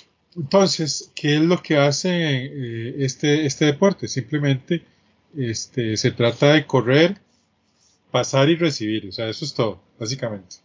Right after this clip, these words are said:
Y, este, esto es mucho de habilidad física. En el flag football no hay bloqueos. O sea, aquí no se puede bloquear ni, ni dar, este, tacleos. O sea,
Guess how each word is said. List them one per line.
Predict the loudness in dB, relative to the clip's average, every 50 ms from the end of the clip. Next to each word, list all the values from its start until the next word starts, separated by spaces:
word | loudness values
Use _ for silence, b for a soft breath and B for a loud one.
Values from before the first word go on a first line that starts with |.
| _ _ _ _ _ _ _ _ _ _ _ _
Y, | 0 0 0 2 4 6 6
este, | 6 6 2 0 4 6 8 8 8 8 6 4 2 0 -4 _ _
esto | -4 -2 -2 -2 2 4 4
es | 4 4 2
mucho | 0 2 2 2 2 2 2 4
de | 4 4
habilidad | 4 4 4 2 2 2 2 2 0 0
física. | -2 -4 -4 -4 -8 -10 -10 -10 -10 -10 _ _ _ _ _ _ _ _ _ _ _ _ _ _ _ _
En | -2 2
el | 2 2 2
flag | 4 2 2 2 2
football | 2 2 2 4 4 2 0 0 -2 -2
no | 0 2 4 4
hay | 4 4
bloqueos. | 4 2 2 2 2 2 0 0 0 -4 -8 -14 -20 -20 _ _ _ _ _ _ _ _ _ _ _ _ _ _ _ _ _ _
O | _
sea, | -4 -2 -2
aquí | -2 -2 -4 -6 -4
no | -4 -2
se | -2 -2 -2
puede | 0 0 0 2
bloquear | 2 0 -2 -2 0 2 4 4 4 4 2
ni, | 0 0 0 0 0 -2 b b b b b b b _ _
ni | -6 -4 -4 -2
dar, | 0 2 4 4 6 6 4 4
este, | 2 0 -2 -4 -6 -6 -6
tacleos. | -4 -6 -8 -6 -4 -2 -2 -2 -2 -4 -8 -12 -16
O | -16
sea, | -14 -12 -12 -12 -12 -14